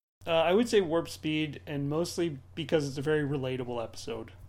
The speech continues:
Where, you know, it's like, "Oh, you guys are slacking off. Like, you need to, you need to work faster." So it, it was pretty relatable. So I, I'll give it warp speed for that.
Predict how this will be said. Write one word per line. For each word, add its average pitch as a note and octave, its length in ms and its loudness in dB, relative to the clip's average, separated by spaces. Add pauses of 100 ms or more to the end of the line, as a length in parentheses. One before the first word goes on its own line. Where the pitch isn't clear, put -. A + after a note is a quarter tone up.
(320)
Where, B2+ 720 -4
you C3+ 160 -2
know, B2 160 -2
it's - 180 -6
like, B2+ 220 -2
"Oh, E3 140 4
you C#3+ 120 0
guys D3+ 160 2
are C#3+ 60 -4
slacking C#3 460 -2
off. D3+ 280 -4
Like, A#2 200 -4
you A#2 120 -6
need B2+ 280 -4
to, A#2 300 -2 (200)
you C3 80 -4
need D#3+ 140 0
to E3 80 4
work D#3 220 -2
faster." - 580 -2
So - 140 -6
it, C#3 140 -2
it D3 220 -4
was D#3+ 140 -2
pretty F3 240 4
relatable. C3 480 -2
So C3 160 -4
I, B2+ 340 -2
I'll C#3+ 140 0
give C3+ 160 0
it A#2 100 -6
warp G#2+ 220 -12
speed - 300 -12 (200)
for - 140 -12
that. - 240 -8